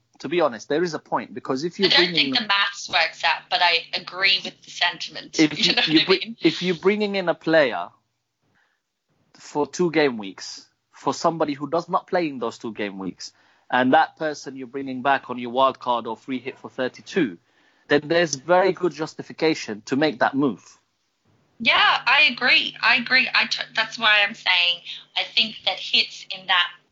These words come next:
Speaker 2: instance, it, it makes more sense, right? I,
Speaker 1: Thi-,
Speaker 2: or certainly it's something that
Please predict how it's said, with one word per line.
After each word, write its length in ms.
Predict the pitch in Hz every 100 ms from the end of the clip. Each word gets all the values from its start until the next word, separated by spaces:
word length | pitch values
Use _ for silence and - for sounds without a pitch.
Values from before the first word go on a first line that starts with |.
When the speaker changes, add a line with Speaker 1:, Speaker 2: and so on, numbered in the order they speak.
| -
Speaker 2:
instance, 760 | 208 - - 180 160 - - _ _ _ _ _ _ _ _ -
it, 500 | - 220 233 196 202
it 40 |
makes 320 | 190 180 -
more 160 | 190 175
sense, 520 | - 175 - - -
right? 240 | 190 202 233
I, 80 | 208
Speaker 1:
Thi-, 80 | 208
Speaker 2:
or 180 | 214 208
certainly 480 | - 233 220 220 208
it's 180 | 202
something 420 | - 208 - 202 196
that 160 | 185